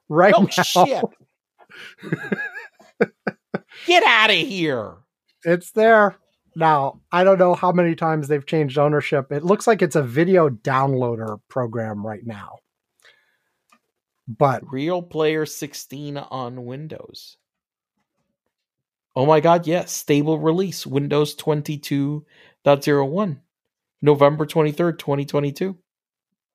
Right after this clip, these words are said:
Speaker 2: There's actually a Mac client too.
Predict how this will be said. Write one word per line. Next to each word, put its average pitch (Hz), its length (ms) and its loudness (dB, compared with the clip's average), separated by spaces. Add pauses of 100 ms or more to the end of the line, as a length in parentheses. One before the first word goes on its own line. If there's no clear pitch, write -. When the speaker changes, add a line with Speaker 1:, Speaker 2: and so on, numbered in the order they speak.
(480)
Speaker 2:
There's 170 200 2
actually 381 440 2
a 170 60 0
Mac 233 500 0
client 247 500 -2
too. 466 420 2